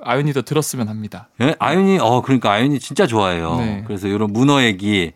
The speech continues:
Speaker 1: 음.
Speaker 2: 한번 흥미롭게 들어보도록 하겠습니다. 자, 문어 갑니다. 문어가 얼마나 똑똑합니까?
Speaker 1: 얘네들이 얼만큼 똑똑하냐면
Speaker 2: 네.
Speaker 1: 최근에 이 문어의 유전자를 다 분석한 연구 논문이
Speaker 2: 음.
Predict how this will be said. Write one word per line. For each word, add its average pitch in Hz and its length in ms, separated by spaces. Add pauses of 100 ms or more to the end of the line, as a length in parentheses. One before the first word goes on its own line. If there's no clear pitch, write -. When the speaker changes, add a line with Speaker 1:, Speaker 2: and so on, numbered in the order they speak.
Speaker 1:
음. 113 180
Speaker 2:
한번 113 180
흥미롭게 156 380
들어보도록 98 440
하겠습니다. 95 520 (440)
자, 123 140
문어 156 220
갑니다. 123 260
문어가 180 320
얼마나 196 380
똑똑합니까? 110 640 (380)
Speaker 1:
얘네들이 151 480
얼만큼 127 340
똑똑하냐면 127 840
Speaker 2:
네. 92 100
Speaker 1:
최근에 147 840
이 127 200
문어의 139 880
유전자를 190 400
다 - 300
분석한 156 720
연구 120 280
논문이 110 580
Speaker 2:
음. 85 300